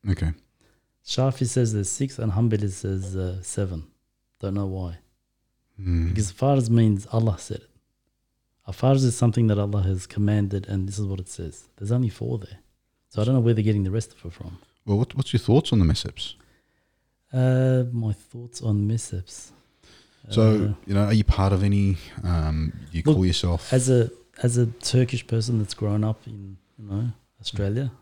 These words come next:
Speaker 2: or in, even in Turkey,
Speaker 1: Yep.
Speaker 2: traditionally a Hanafi. Some people are Shafi,
Speaker 1: Okay.
Speaker 2: but we're all Hanafi.
Speaker 1: So majority of the Turkish people are Hanafi
Speaker 2: Hanafi.
Speaker 1: or Sh-, uh, Shafi?
Speaker 2: Yeah, mostly Hanafi.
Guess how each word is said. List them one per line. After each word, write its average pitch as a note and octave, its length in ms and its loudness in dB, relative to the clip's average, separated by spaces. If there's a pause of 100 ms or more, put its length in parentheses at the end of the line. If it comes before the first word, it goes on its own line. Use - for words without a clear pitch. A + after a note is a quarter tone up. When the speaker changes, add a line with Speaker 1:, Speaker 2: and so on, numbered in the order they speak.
(100)
Speaker 2:
or G2 160 -18
in, F2+ 200 -20
even G#2+ 320 -2
in G2 60 -2
Turkey, G#2+ 440 -4 (280)
Speaker 1:
Yep. F2+ 140 0
Speaker 2:
traditionally A2+ 600 2
a F2+ 260 -4
Hanafi. G2+ 400 -4 (180)
Some D3 220 0
people B2 240 2
are G#2+ 40 2
Shafi, G#2+ 500 -6 (460)
Speaker 1:
Okay. - 220 -6 (100)
Speaker 2:
but A2+ 100 -4
we're A#2+ 80 2
all A#2 120 2
Hanafi. G#2 540 0
Speaker 1:
So - 100 0
majority F#2+ 400 4
of F2 60 0
the F2 80 0
Turkish - 420 -2
people E2+ 360 -4
are E2 280 -2 (220)
Hanafi G2 320 2
Speaker 2:
Hanafi. D#2 100 -2
Speaker 1:
or F2 60 2
Sh-, F#2+ 280 -6
uh, D#2+ 160 -2
Shafi? E2+ 500 -4 (140)
Speaker 2:
Yeah, G#2 140 -8
mostly C#3+ 420 2
Hanafi. G#2 440 2